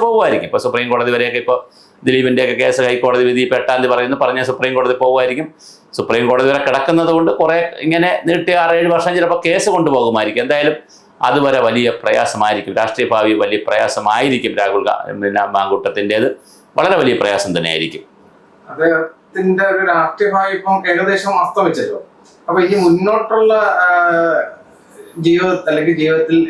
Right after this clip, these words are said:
Speaker 2: എന്തായിരിക്കും അദ്ദേഹം?
Speaker 1: കേസായിരിക്കും. മുന്നോട്ടുള്ള ജീവിതം എന്ന് പറഞ്ഞാൽ ഇപ്പൊ, ഇപ്പൊ നമ്മളിപ്പോ കണ്ടതനുസരിച്ച് ഹൈക്കോടതിയിൽ കേസുണ്ട്. ഹൈക്കോടതിയിലെ കേസ് സ്വാഭാവികമായിട്ട് എന്ത് സംഭവിക്കും? ഒന്നുകിൽ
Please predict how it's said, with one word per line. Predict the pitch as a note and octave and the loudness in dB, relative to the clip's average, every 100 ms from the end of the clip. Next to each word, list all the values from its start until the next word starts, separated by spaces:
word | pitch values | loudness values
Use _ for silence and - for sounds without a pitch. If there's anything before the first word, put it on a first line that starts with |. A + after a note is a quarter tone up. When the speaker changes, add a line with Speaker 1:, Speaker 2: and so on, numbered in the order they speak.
| D#3+ | 2
Speaker 2:
എന്തായിരിക്കും | E3 E3+ D#3 D3+ D3+ | 2 2 2 0 0
അദ്ദേഹം? | C#3+ C#3+ C#3+ | 2 0 0
Speaker 1:
കേസായിരിക്കും. | D#3+ G3+ G#3 G3 B2 F#2+ F#2 A2+ | 0 2 2 2 2 0 0 0
മുന്നോട്ടുള്ള | C3 F#3 G3 G3 | 2 0 0 2
ജീവിതം | E3+ F3 | 2 2
എന്ന് | E3 | 2
പറഞ്ഞാൽ | E3+ E3+ | 2 0
ഇപ്പൊ, | E3+ D3+ - - - - - D3 | 0 0 -4 -14 -20 -10 -2 0
ഇപ്പൊ | F3+ E3+ | 2 2
നമ്മളിപ്പോ | E3 E3+ E3+ E3 | 2 2 2 0
കണ്ടതനുസരിച്ച് | D#3 D#3+ E3 D3+ C#3 C#3 D#3 | 2 2 2 2 2 2 2
ഹൈക്കോടതിയിൽ | D3+ - F3 D#3 C#3+ D3 C3 | 0 0 0 2 2 0 0
കേസുണ്ട്. | C3 B2+ G2 B2 - C3+ | 0 2 0 0 -2 -2
ഹൈക്കോടതിയിലെ | D3+ E3+ D#3 D#3+ D3 | -2 0 0 0 0
കേസ് | D3 D#3 D#3 | 0 0 0
സ്വാഭാവികമായിട്ട് | C#3+ C#3 D3 C#3+ C#3 C3+ C3 | 2 2 2 2 2 0 0
എന്ത് | C3 B2+ | 0 0
സംഭവിക്കും? | C3 A#2+ A2+ C#3 | 0 0 0 0
ഒന്നുകിൽ | D#3 E3 | 2 0